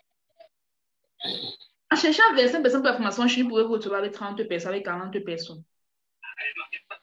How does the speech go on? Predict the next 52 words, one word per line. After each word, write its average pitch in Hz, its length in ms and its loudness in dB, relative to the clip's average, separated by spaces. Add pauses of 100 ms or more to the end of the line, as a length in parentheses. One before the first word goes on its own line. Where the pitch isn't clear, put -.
(340)
En 277 100 4
cherchant, 285 340 2
par 269 120 4
exemple, 247 340 2
euh, 247 320 2 (180)
euh, 190 420 2
dix 262 280 -2
clients 214 320 -4
qui 226 80 -6
vont 226 140 -4
prendre 214 200 -6
les, 185 160 -10
les, 180 120 -4
les 185 100 -4
produits 185 280 -8
de 190 120 -4
cinq, 214 260 -4
cinq 214 200 -4
mille, 185 280 -8 (680)
vous 254 80 -2
allez 247 100 6
vous 247 60 6
retrouver, 214 240 2
par 208 140 0
exemple, 214 240 -2
avec, 208 320 -4
euh, 214 280 -2 (600)
euh, 196 120 -10
euh, 180 320 -6
euh, 180 180 -6
euh, 170 680 -6 (1300)
euh, 196 260 4
euh, 196 40 -8
dix, 214 420 -2
dix 262 140 -2
clients 240 180 0
sur 240 140 0
lesquels, 247 260 -4
sur 254 160 -6
lesquels 220 220 -2
vous 220 80 -4
avez 202 100 0
gagné 196 180 -6
cinq, 208 220 -4
cinq, 208 140 -4
vous 214 100 -2
allez 202 100 0
vous 202 60 0
retrouver, 196 240 -4
par 185 100 -2
exemple, 202 220 -6
avec, 190 300 -8